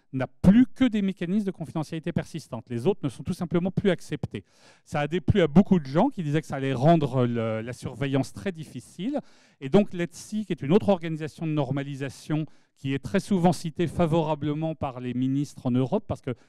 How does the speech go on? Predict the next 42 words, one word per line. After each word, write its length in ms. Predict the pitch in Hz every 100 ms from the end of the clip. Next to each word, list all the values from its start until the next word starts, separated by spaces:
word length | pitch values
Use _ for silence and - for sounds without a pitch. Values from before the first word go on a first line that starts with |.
| _
c'est 100 | -
une 80 | 135
organisation 480 | 127 131 123 143
européenne 480 | 131 123 - 123 185
avec 160 | 160 117
le 80 | 123
siège 240 | - 123
en 80 | 117
France 340 | - - 175
d'ailleurs, 240 | 120 156 180
donc 140 | 120
c'est 100 | -
la 80 | 117
French 320 | 135 120 -
Tech. 140 | - - 151 - - -
L'etsi 440 | 135 135 - - 247
a 60 |
sorti 320 | - 165 -
sa 140 | 214 139
propre 340 | - 247 202
version 320 | 170 143 -
de 60 | 165
T 160 | - 117
L 140 | 117
S, 220 | 247 - -
E 100 | 220
T 200 | - 180
L 160 | 127 127
S, 280 | 226 - _ _ _
qui 80 | -
est 20 |
la 80 | 147
version 380 | 139 - - 226
surveillance 600 | - 180 147 165 180 -
friendly, 420 | - 196 175 165 - _ -
c'est-à-dire 160 | 135
qui 120 | - 117
remet 480 | 139 180 190 226 - _ _ 135
les 160 | 131
anciens 360 | 151 - 196 165
algorithmes 680 | 151 127 131 190 - 165 135
dedans, 400 | 127 120 175